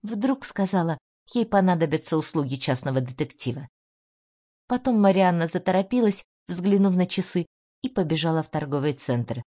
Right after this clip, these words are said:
Гусев же посидел ещё немножко в кафе, задумчиво глядя на нетронутый его собеседницей кофе и раздумывая о том, что только что услышал.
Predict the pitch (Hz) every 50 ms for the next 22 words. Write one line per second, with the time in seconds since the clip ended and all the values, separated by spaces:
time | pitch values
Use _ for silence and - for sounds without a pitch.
0 | _ _ _ _ _ _ _ _ _ _ - 220 262 254 - - 214 190 190 190
1 | 214 196 - 208 202 - - 190 175 202 190 170 156 170 180 - - 196 180 170
2 | 175 165 165 156 151 147 - - 147 - - - 165 160 - - 233 220 208 _
3 | _ _ _ _ _ - 156 180 190 175 165 190 175 - - - 151 139 143 165
4 | 180 165 160 139 151 151 151 151 156 151 147 - 165 170 165 156 147 131 - 156
5 | 143 139 147 139 135 147 - - 131 131 143 131 - - 139 131 139 131 127 -
6 | - - 151 - - 226 220 - - - - - _ _ _ _ _ _ _ _
7 | _ _ _ - 247 254 247 226 214 196 175 165 190 190 185 185 175 156 165 160
8 | 160 156 156 - - 190 170 170 - - - - - 156 135 - - 156 151 143
9 | - 139 127 - - - 139 139 135 - - 127 120 123 - - - 110 123